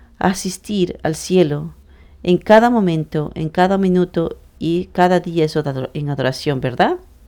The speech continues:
No solamente el domingo. No solamente el domingo.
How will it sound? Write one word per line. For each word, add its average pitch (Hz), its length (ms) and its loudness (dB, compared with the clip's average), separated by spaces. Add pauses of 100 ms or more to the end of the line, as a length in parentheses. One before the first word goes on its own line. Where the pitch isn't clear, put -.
(560)
No 220 160 2
solamente 294 440 2
el 269 80 -2
domingo. 269 580 0 (1900)
No 208 180 2
solamente 226 520 0
el 151 80 -2
domingo. 139 500 -6